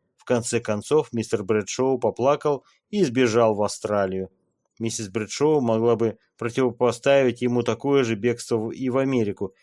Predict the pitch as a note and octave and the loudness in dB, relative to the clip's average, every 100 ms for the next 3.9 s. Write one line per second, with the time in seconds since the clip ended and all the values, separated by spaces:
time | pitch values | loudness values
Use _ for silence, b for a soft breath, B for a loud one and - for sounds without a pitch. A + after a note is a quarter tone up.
0 | _ A2 A#2+ C3 B2+ A#2+ B2 D#3 D#3+ - | _ -6 -4 0 2 4 4 2 0 -4
1 | - - B2 A2 F#2 A2 A2 D3+ D#3 D#3 | -8 -4 -4 -4 -4 -4 0 2 2 -2
2 | - b - A#2+ A2 A2+ A2+ A2 A#2 A2+ | -4 b -4 0 2 4 2 2 0 0
3 | G#2+ - G#2+ G#2 G2+ G2 F#2+ G2 F#2 | -4 -6 -4 -4 -4 -4 -4 -4 -6